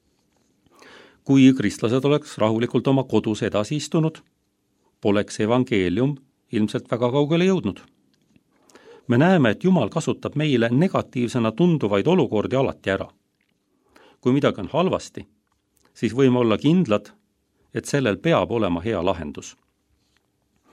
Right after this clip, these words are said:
See ei tähenda loomulikult seda, et me peaksime oma elus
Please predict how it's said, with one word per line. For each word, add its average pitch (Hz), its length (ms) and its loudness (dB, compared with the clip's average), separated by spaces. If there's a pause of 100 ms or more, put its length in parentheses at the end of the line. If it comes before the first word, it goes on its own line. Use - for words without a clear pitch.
(300)
See - 160 -2
ei 139 60 -2
tähenda 123 300 0
loomulikult 113 440 -2
seda, 143 240 0
et 104 120 -2
me 117 80 0
peaksime 123 480 0
oma 127 200 0
elus 139 320 0